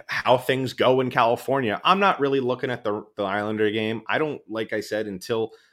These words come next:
they prove me wrong, I don't, <laughs> I don't look at them as a legitimate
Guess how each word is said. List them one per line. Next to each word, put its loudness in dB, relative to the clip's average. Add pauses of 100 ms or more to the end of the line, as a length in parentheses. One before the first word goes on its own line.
(120)
they 0
prove -2
me 0
wrong, 2 (800)
I 6
don't, 0 (200)
<laughs> -16
I -2
don't -2
look -4
at -4
them -4
as -6
a -6
legitimate -6